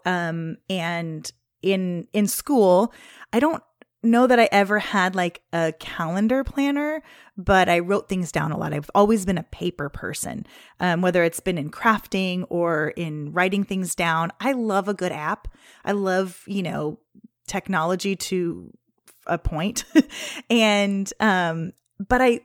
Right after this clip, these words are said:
but it doesn't make me more productive. It doesn't make me prioritize. I'm a really right-brained person. So, um, getting something down on a computer screen is great. I have to trigger my brain in a different way. I have to trigger my brain by writing something down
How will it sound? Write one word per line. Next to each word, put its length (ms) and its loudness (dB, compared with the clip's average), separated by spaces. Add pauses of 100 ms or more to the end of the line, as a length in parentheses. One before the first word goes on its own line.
(120)
but 180 2
it 180 4
doesn't 580 2 (200)
make 280 -2
me 100 -2
more 180 -2
productive. 640 0
It 140 -2
doesn't 300 2
make 200 -4
me 120 -10
prioritize. 680 -2
I'm 120 -4
a 80 -4
really 300 0
right-brained 680 -4
person. 420 -2
So, 400 2 (400)
um, 500 -2 (260)
getting 240 0
something 360 -4
down 360 -2 (160)
on 220 -2
a 40 -6
computer 420 0
screen 360 -8
is 180 -8
great. 360 -2 (460)
I 220 6
have 240 0
to 80 -4
trigger 300 -4
my 140 -2
brain 280 -4
in 100 -8
a 60 -8
different 360 -10
way. 320 -8
I 140 2
have 160 -2
to 80 -4
trigger 280 -6
my 180 -6
brain 280 -8
by 140 -4
writing 420 -2
something 400 -8
down 380 -4